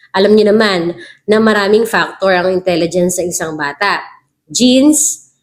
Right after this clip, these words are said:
and yung environment, tapos ang isa doon ay yung diet,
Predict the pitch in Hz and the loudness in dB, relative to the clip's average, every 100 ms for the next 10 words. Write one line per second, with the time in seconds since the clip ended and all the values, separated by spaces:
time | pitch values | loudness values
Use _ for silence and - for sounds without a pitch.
0 | _ - 180 190 196 180 165 160 190 240 | _ -6 -2 -2 0 -2 -2 -2 2 2
1 | 196 185 - - 220 233 233 175 185 - | 2 0 -4 -8 -2 -2 -2 -4 -4 -8
2 | - _ _ - 165 185 240 208 180 185 | -14 _ _ -10 -6 -4 -2 -2 0 -2
3 | 185 185 190 190 185 156 151 151 151 143 | -4 -2 0 0 0 -2 -6 -4 -4 -6